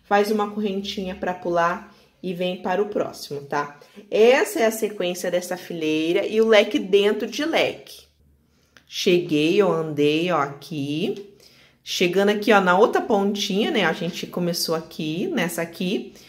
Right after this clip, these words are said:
Chegando aqui na outro lequezinho, ó, fiz, faço uma correntinha sempre.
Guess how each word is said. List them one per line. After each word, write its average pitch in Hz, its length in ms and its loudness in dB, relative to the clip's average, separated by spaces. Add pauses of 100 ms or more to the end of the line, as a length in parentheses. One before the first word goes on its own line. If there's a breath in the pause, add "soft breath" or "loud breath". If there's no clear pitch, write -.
(160 loud breath)
Chegando 196 400 2
aqui 202 200 0
na 208 220 6
outro 294 580 6
lequezinho, 185 760 0
ó, 196 60 0
fiz, 214 440 0 (320 loud breath)
faço 165 340 -2
uma 226 220 0
correntinha 202 600 -2
sempre. 233 840 -4